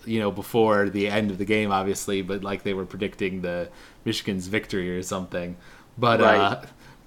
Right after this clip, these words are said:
Speaker 1: but I was, like, amazed that there was, like, only, like, seven games left in the season, or is it six now?
Speaker 2: Yeah, well, even less than that. I think. I mean, that
Speaker 1: Or is
Speaker 2: we're,
Speaker 1: it f-
Speaker 2: we're already played seven games, so
Speaker 1: You're
Speaker 2: we've
Speaker 1: right.
Speaker 2: got five games left
Speaker 1: You're
Speaker 2: to
Speaker 1: right,
Speaker 2: play
Speaker 1: five.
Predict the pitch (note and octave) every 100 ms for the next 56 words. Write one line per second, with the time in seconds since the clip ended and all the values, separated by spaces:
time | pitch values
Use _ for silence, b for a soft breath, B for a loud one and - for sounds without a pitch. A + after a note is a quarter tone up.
0 | F#2 A2+ G#2+ G#2 - - - A2+ B2 B2
1 | A#2 A2+ A#2+ C3 A2 A2+ A2 F#2+ G#2+ G#2+
2 | A2 G2+ F#2 - A2+ A2+ G#2 A2 G#2+ G#2
3 | G#2 A2+ A2 - - - - G#2 G2 F#2
4 | - C3+ C#3 A2 F#2+ F2+ F2+ F2 - G#2+
5 | F#2 - - B2+ - - - - - A2
6 | F#2 E2+ F2 - C3+ C#3+ - B2 A#2 A#2+
7 | A#2 A#2 A#2+ A#2 B2+ C3 - C3+ D#3 A#2+
8 | A2+ A#2+ B B B - C3 A#2+ C#3+ G2
9 | B2+ C3+ B2 C#3 C3+ B2+ B2+ A#2+ - D3
10 | C#3 - D3+ A#2 G#2+ G#2 G2 G2+ A2+ -
11 | b b - C3 A#2 A2 - - - C3
12 | C3 B2+ A#2+ A#2+ B2 B2 G#2+ A#2+ B2+ G2
13 | - - F#2 G#2+ G2 C3+ C3 A#2+ F#2 D#2+